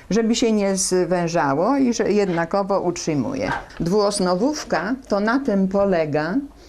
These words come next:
że to jest po prostu tak tkane, jakby to był, y, dwie się oddziela, jakby był worek.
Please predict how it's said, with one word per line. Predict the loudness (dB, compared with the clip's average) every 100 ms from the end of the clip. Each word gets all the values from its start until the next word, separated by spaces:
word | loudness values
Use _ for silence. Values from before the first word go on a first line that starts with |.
| -20 -20 -20 -20 -20 -4
że | 0 2 2 4 2 2 -2 -8 -4
to | 0
jest | 2 2 -2
po | -2 0
prostu | 2 2 0 -2 -2 0
tak | 0 -2 -4
tkane, | -8 -2 0 2 2 4
jakby | 2 0 0 -2
to | 0 0
był, | 2 0 0 -2
y, | -8 -20 -16 -8 -8 -6
dwie | -8 -4 -2 0 0
się | 2 2
oddziela, | 2 2 2 2 2
jakby | 2 0 -2 0
był | 0 0
worek. | 0 0 0 -2 -8